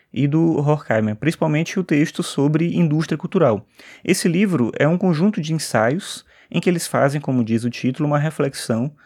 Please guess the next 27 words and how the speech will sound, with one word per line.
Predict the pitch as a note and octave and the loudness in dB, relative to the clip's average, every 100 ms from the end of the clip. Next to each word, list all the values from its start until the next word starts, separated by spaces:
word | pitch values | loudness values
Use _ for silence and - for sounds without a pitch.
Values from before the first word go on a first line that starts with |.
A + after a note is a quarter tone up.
| - - - - | -20 -20 -20 -14
sobre | - - B2+ C3+ C#3 D3 | -8 0 2 2 2 2
o | D3+ D3 | 2 0
próprio | - C3+ C3+ D3+ | 4 2 4 2
movimento | C#3+ D3 C#3 B2+ B2+ | 2 2 2 0 0
iluminista | C3 C3 B2 D3 - | -2 2 4 2 0
e | C#3+ | -2
as | D#3+ | 0
implicações | D#3+ F3+ E3 D3 - C3 E3 - - - _ - | 0 0 0 -2 -2 -2 -2 -8 -16 -20 _ -4
desse | B2+ C3 - | 0 0 0
movimento | C#3 C3 C3+ A#2+ B2+ C#3 | 0 2 2 2 2 0
na | C3+ C#3+ | 2 2
vida | B2+ C#3+ | 2 2
moderna. | D3 D#3 C3 G#2+ G#2+ - _ - - _ | 2 2 2 2 -2 -10 _ -20 -20 _
Num | B2 | 0
primeiro | B2+ C#3 C3 | 2 2 4
momento, | C#3 C3 C3+ C3+ A#2+ | 4 4 2 2 0
a | |
proposta | A2+ A#2 A2+ A#2 - | 2 0 2 0 0
deles | A2 A2+ A2 | 0 0 4
é | A#2 | 2
entender | B2 A#2+ A#2 A#2+ D3+ - _ - _ _ | 4 4 4 4 2 -4 _ -20 _ _
o | C3 | 2
iluminismo | C3 C3+ B2+ B2+ B2 A#2+ A#2 G#2+ _ _ - | 4 6 6 6 4 2 2 0 _ _ 0
como | B2+ | 2
um | C3+ | 2
projeto | - A#2+ A#2 A#2+ - | 4 2 4 2 2
caracterizado | B2 A#2 A2+ A#2 A#2 A2 G#2+ A2 A2 | 2 2 2 0 2 2 2 2 -4